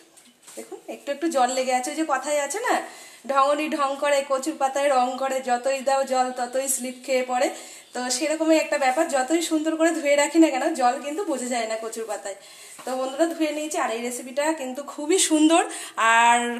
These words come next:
করতে বেশি একটা সময় লাগে না, অল্প সময়ের মধ্যে হয়ে যায়। আর কি কি মশলা নিয়েছি একবার দেখিয়ে দেবো। এখানে নিয়ে, এখানে একদম অল্প, খুবই সামান্য একটু, একটা নারকেলের অর্ধেকেরও অর্ধেক বেটে নিয়েছি।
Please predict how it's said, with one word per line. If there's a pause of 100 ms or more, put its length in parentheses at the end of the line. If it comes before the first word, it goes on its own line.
করতে
বেশি
একটা
সময়
লাগে
না,
অল্প
সময়ের
মধ্যে
হয়ে
যায়। (100)
আর
কি
কি
মশলা
নিয়েছি
একবার
দেখিয়ে
দেবো। (1500)
এখানে
নিয়ে,
এখানে
একদম
অল্প,
খুবই
সামান্য
একটু,
একটা
নারকেলের
অর্ধেকেরও
অর্ধেক (200)
বেটে
নিয়েছি।